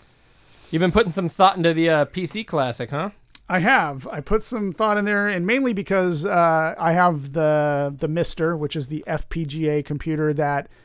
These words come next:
Speaker 2: you can pop, install cores on it and simulate, or emulate, I should
Speaker 1: Yeah, we were
Speaker 2: say.
Speaker 1: talking about that
Speaker 2: Simulate.
Speaker 1: a lot last time.
Speaker 2: A bunch of different cores of different computers, but I've been focusing in on the A O four eighty-six core, which simulates, uh,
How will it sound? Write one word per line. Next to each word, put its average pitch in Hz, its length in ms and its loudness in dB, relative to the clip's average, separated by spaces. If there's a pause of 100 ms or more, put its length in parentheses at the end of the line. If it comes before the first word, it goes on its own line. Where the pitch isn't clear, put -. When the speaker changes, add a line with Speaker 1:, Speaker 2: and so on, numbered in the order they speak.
(280)
Speaker 2:
you 151 320 0
can 147 300 -2 (160)
pop, 151 340 -2 (560)
install 165 440 -2
cores 156 420 0
on 165 140 2
it 170 120 -2
and 151 260 -2
simulate, 156 580 -2
or 147 200 -6
emulate, 143 500 -4
I - 40 -8
should 123 120 -4
Speaker 1:
Yeah, 117 160 -4
we 127 80 -2
were 139 60 -4
Speaker 2:
say. 143 40 -2
Speaker 1:
talking 139 220 -2
about 117 280 -6 (100)
that - 80 -4
Speaker 2:
Simulate. 185 360 4
Speaker 1:
a 139 40 0
lot - 20 -2
last 123 180 -8
time. 117 220 -8 (500)
Speaker 2:
A 180 100 2
bunch 196 240 6
of 170 60 -4
different 170 280 -2
cores 175 340 4
of 143 100 -4
different 160 360 -4
computers, 160 580 -2
but 170 260 -2
I've 175 140 -2
been 160 140 -4
focusing 180 500 -2
in 170 140 -2
on 160 160 -2
the 143 460 -2 (100)
A 170 180 2
O 160 320 4
four 160 280 0
eighty-six 151 500 -4
core, 170 240 0
which 151 160 -4
simulates, 156 580 -4
uh, 143 300 -2